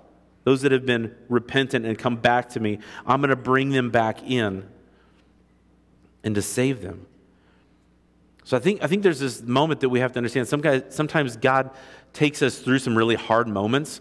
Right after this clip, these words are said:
some really hard things in our own lives. And I think it's for the purpose that we need to understand that we can't do it on our own. We were never meant to do it on our own.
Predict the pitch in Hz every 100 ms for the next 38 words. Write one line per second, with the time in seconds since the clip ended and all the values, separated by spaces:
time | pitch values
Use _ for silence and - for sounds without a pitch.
0 | - - 123 131 120 - 117 113 - -
1 | 101 117 160 165 - - - - - 113
2 | 110 110 123 117 107 123 147 - - -
3 | - 110 - 151 135 - 117 101 - 131
4 | 123 107 113 117 131 127 110 113 107 -
5 | 120 110 104 - - - 101 104 127 117
6 | 98 113 98 90 85 85 85 92 _ _
7 | _ _ _ _ _ _ _ _ _ _
8 | _ _ _ _ _ _ - 131 127 123
9 | 135 113 104 123 127 - - - 107 107
10 | 101 95 92 90 85 92